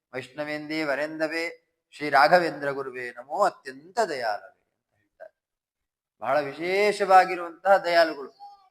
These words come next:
ನಮಗೆ ಯಾವ ರೀತಿಯಾಗಿ ಅವರು ನಮಗೆ, ಆ, ಅನುಗ್ರಹವನ್ನು ಮಾಡ್ತಾರೆ ಅಂತಂದ್ರೆ, ಲೌಕಿಕವಾಗಿ ಕೇಳಿದ್ರೆ ಲೌಕಿಕವಾಗಿ, ಧಾರ್ಮಿಕವಾಗಿ ಕೇಳಿದ್ರೆ ಧಾರ್ಮಿಕವಾಗಿ, "ನನಗೆ ಈ ರೀತಿ ಬೇಕು"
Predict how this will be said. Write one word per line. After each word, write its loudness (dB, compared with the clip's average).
ನಮಗೆ 2
ಯಾವ 4
ರೀತಿಯಾಗಿ 2
ಅವರು -2
ನಮಗೆ, -12
ಆ, -4
ಅನುಗ್ರಹವನ್ನು -6
ಮಾಡ್ತಾರೆ -6
ಅಂತಂದ್ರೆ, -14
ಲೌಕಿಕವಾಗಿ 0
ಕೇಳಿದ್ರೆ -6
ಲೌಕಿಕವಾಗಿ, -2
ಧಾರ್ಮಿಕವಾಗಿ 0
ಕೇಳಿದ್ರೆ -8
ಧಾರ್ಮಿಕವಾಗಿ, -2
"ನನಗೆ -10
ಈ -4
ರೀತಿ -6
ಬೇಕು" -8